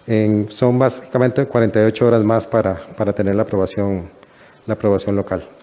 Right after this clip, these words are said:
¿verdad? Hay otros procesos de calidad que, que también el país realiza, pero, pero los tiempos están bastante medidos para que no sean excesivos.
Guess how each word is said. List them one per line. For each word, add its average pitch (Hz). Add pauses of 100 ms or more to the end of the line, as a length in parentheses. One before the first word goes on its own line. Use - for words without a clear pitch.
(120)
¿verdad? 95 (280)
Hay 127
otros 135
procesos 131
de -
calidad 101
que, 87 (280)
que 107
también 101
el 123
país 104
realiza, 120
pero, 104 (680)
pero 107 (120)
los 117
tiempos 123
están 120
bastante 120
medidos 107
para 98
que -
no 110
sean 113
excesivos. 98